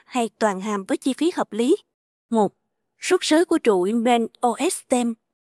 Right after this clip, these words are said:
Trụ implant O S tem có xuất xứ từ Hàn Quốc. Được sản xuất bởi cơ quan giáo dục về implant chuyên sâu A T E P thuộc tập đoàn O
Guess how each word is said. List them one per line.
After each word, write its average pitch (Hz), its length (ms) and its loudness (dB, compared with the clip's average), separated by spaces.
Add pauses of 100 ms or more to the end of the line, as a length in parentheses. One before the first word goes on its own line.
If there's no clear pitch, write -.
(180)
Trụ 190 160 2
implant 220 540 0
O 233 80 0 (220)
S - 160 -18
tem 202 320 0 (340)
có 320 100 -2
xuất - 200 0
xứ 294 380 0
từ 208 120 2
Hàn 196 300 -4
Quốc. 339 160 0 (560)
Được 240 200 2
sản 233 220 2
xuất - 260 0
bởi 233 140 4
cơ 277 240 2
quan 247 280 4
giáo 311 180 0
dục 262 200 2
về 214 100 2
implant 262 460 0
chuyên 294 200 2
sâu 269 300 2
A 247 120 2 (380)
T - 40 2
E 254 120 2
P - 120 -20
thuộc 214 200 -2
tập 196 180 -2
đoàn 190 280 2
O 214 80 -2